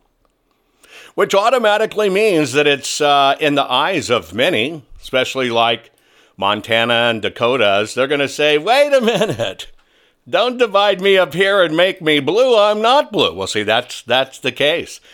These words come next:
So how could it be done? Well, Marjorie Taylor Greene has floated this idea of divorcing,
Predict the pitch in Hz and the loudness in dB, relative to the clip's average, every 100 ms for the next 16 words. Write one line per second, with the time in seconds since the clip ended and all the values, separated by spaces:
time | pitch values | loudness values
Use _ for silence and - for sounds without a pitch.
0 | - - _ - 156 117 156 196 214 202 | -20 -20 _ 0 0 0 -2 -2 -2 -2
1 | 202 170 160 165 175 190 117 131 131 170 | 0 0 -2 0 0 0 0 0 0 0
2 | 269 269 277 214 - 185 170 135 107 110 | -2 -2 -6 -6 -4 -4 -2 -4 -4 -4
3 | 139 98 82 87 - _ _ _ - 113 | -2 -2 -6 -12 -16 _ _ _ -6 -4
4 | 113 - 123 143 107 85 85 82 92 85 | -4 -4 -2 0 -2 -6 -10 -10 -4 -4
5 | 78 87 85 104 - _ _ _ _ 120 | -4 -4 -2 -2 -4 _ _ _ _ 0
6 | 117 117 113 101 - - _ _ 101 95 | 2 2 0 -4 -14 -20 _ _ -12 -6
7 | 107 95 127 147 - 92 92 127 | -6 -4 -2 -2 -2 -4 -4 -8